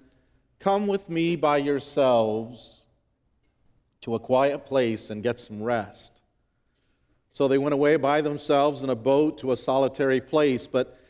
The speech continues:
many who saw them leaving recognized them and ran on foot from all the towns and got there ahead of them, ahead of them.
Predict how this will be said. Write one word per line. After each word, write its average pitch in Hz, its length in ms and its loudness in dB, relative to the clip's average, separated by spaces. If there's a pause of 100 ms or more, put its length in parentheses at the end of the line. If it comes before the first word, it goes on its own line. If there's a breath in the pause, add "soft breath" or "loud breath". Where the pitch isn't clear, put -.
(140 soft breath)
many 165 260 2
who 151 120 0
saw 160 320 2
them 147 240 0
leaving 156 480 2
recognized 147 720 0
them 160 160 2
and 139 160 -2
ran 175 220 2
on 165 140 0
foot 165 380 0
from 139 160 -6
all 156 200 4
the 196 100 2
towns 160 500 0
and 135 140 -4
got 165 240 0
there 170 200 2
ahead 180 220 0
of 139 120 -2
them, 101 220 -14 (1000)
ahead 120 220 -4
of 98 120 -4
them. 104 320 -8